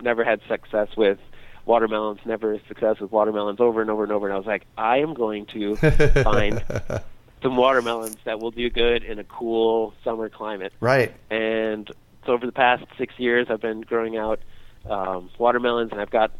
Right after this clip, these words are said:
Speaker 1: four varieties that I really like
Speaker 2: Oh,
Speaker 1: for the cool weather,
Speaker 2: nice.
Speaker 1: and I've had people have success. And
Speaker 2: Right.
Speaker 1: so, and they're absolutely delicious too. So,
Speaker 2: <laughs>
Speaker 1: yeah, I,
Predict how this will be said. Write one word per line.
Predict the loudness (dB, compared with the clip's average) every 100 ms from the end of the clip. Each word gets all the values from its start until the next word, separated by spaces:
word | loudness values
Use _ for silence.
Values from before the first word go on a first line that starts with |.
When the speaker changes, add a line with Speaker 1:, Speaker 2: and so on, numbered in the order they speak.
| 0
Speaker 1:
four | 4 4
varieties | 4 4 4 0 -4
that | -4
I |
really | -4 -6 -6 -4 -2 -4 -6 -10 -20 -20 -6
like | -2 -2 -4
Speaker 2:
Oh, | -6
Speaker 1:
for | -2 -2
the | -2 -4 -2
cool | 0
weather, | 2 2
Speaker 2:
nice. | 0
Speaker 1:
and | -2
I've | -4
had | -2 -2 -2
people | -10 -4 -2
have | -2 -4 -6
success. | -12 -2 0 0 -4
And | -14 -10
Speaker 2:
Right. | 0 0 0 -6 -20 -20 -8
Speaker 1:
so, | -2 0 0 -6 -20 -20 -20 -20 -20 -20 -20 -6
and | 0 0 0 -6 -4
they're | -2 0
absolutely | -2 -4 -4 -8 -6 -8
delicious | -10 -12 -8 -8 -8 -12 -12
too. | -12 -14 -16 -12
So, | -12 -8 0
Speaker 2:
<laughs> | 2 4 2
Speaker 1:
yeah, | 2 0 -2 -6
I, | -8